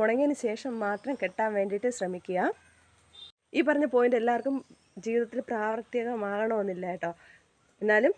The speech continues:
കഴിയുന്നവരൊന്ന് ശ്രമിച്ചു കഴിഞ്ഞാൽ നമ്മുടെ മുടിയെ സംരക്ഷിക്കാൻ വേണ്ടിയിട്ട് പറ്റും കേട്ടോ. അതുപോലെ തന്നെ മുടി ഉണങ്ങാൻ വേണ്ടിയിട്ട് സ്ട്രെയിറ്റ്നറും കേളിംഗ് അയൺസ് ഒക്കെ, അയണൊക്കെ ഉപയോഗിച്ചിട്ട് ഹെയർ ഉണക്കുന്നവരുമുണ്ട്. അതും ഒന്ന് അവോയ്ഡ് ചെയ്യുക. അതുപോലെ തന്നെ ഞാൻ ആദ്യം പറഞ്ഞതുപോലെ തന്നെ നമ്മുടെ ഫാനിൻ്റെ കാറ്റിൽ നമ്മുടെ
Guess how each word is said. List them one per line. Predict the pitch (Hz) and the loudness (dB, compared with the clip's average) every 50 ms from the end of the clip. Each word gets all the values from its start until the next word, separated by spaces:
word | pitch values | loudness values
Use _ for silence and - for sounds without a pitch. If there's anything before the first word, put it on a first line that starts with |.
| - - | -2 -2
കഴിയുന്നവരൊന്ന് | 233 202 208 233 240 254 262 254 240 220 208 214 208 220 220 - | 2 4 4 4 6 4 4 4 2 2 2 2 0 0 -2 -2
ശ്രമിച്ചു | 208 202 208 - - 226 | -2 -2 -2 -2 0 0
കഴിഞ്ഞാൽ | 185 185 220 254 | 0 0 0 -2
നമ്മുടെ | 226 202 196 190 196 | -2 -2 -2 -2 -2
മുടിയെ | 185 185 208 - 202 | -4 -6 -6 -6 -6
സംരക്ഷിക്കാൻ | 185 180 185 - - - 190 180 | -8 -8 -10 -12 -6 -6 -4 -4
വേണ്ടിയിട്ട് | 180 175 180 180 202 196 | -4 -6 -8 -8 -8 -8
പറ്റും | 180 - 175 180 | -8 -6 -8 -8
കേട്ടോ. | 180 175 180 175 _ _ _ _ - - | -8 -8 -8 -10 _ _ _ _ -4 0
അതുപോലെ | 254 254 277 277 277 | 6 8 8 10 10
തന്നെ | 269 262 269 | 8 6 6
മുടി | 233 226 262 247 | 4 6 4 4
ഉണങ്ങാൻ | 233 233 247 247 240 233 | 6 6 6 6 6 4
വേണ്ടിയിട്ട് | 226 220 226 202 226 220 - 247 240 - | 4 2 2 2 2 2 4 2 2 2
സ്ട്രെയിറ്റ്നറും | - 220 208 226 208 208 233 220 214 240 240 226 - | 2 2 2 2 2 2 2 2 2 2 0 -2 -2
കേളിംഗ് | 214 202 208 208 214 214 220 214 202 | 0 0 2 2 2 2 2 2 4
അയൺസ് | 202 202 202 208 - 208 208 208 | 4 4 2 0 -4 -6 -10 -10
ഒക്കെ, | - - - 190 | -8 -6 -2 -2
അയണൊക്കെ | 196 196 202 202 202 202 - 208 190 | 0 2 2 0 0 -2 -4 -6 -4
ഉപയോഗിച്ചിട്ട് | 196 202 202 202 202 202 - - 214 - 233 320 - - - - - _ _ _ _ - 226 | -2 0 0 0 0 -2 -4 -6 -4 -2 -2 -2 -2 -4 -20 -20 -20 _ _ _ _ -2 0
ഹെയർ | 214 214 208 208 208 220 220 - 202 | 2 4 4 4 4 4 2 0 0
ഉണക്കുന്നവരുമുണ്ട്. | 196 196 202 - 220 226 226 214 214 208 185 185 180 180 170 202 247 - 190 | 0 0 0 0 0 0 2 2 4 4 4 4 4 4 2 2 2 4 2
അതും | 190 190 214 - 226 208 | 2 2 2 2 4 4
ഒന്ന് | 202 190 175 | 2 0 0
അവോയ്ഡ് | 175 185 185 185 185 - 190 | 0 0 0 -2 -4 -4 -4
ചെയ്യുക. | 175 170 165 175 190 277 427 - _ _ _ _ _ _ _ _ - | -4 -4 -2 0 0 -2 -2 -4 _ _ _ _ _ _ _ _ -2
അതുപോലെ | 233 247 233 262 262 262 | 0 4 6 6 8 8
തന്നെ | 262 262 254 254 | 8 8 8 8
ഞാൻ | 240 220 214 214 | 8 8 6 4
ആദ്യം | 220 220 269 262 233 | 4 4 2 2 2
പറഞ്ഞതുപോലെ | 226 208 220 214 233 220 220 214 208 208 | 2 2 2 2 2 2 2 2 4 4
തന്നെ | 202 202 220 277 | 4 4 2 0
നമ്മുടെ | 233 208 202 220 202 _ - | 0 0 -4 -4 -6 _ 0
ഫാനിൻ്റെ | 220 208 208 214 220 233 240 240 240 233 - 220 | 2 2 4 4 4 4 4 2 2 -2 -2 -2
കാറ്റിൽ | 208 196 202 196 - 240 214 226 311 453 - - - _ - | -2 -2 -2 -2 -4 -6 -2 -2 -2 -2 -4 -10 -20 _ -6
നമ്മുടെ | 208 214 208 208 | -4 -2 0 2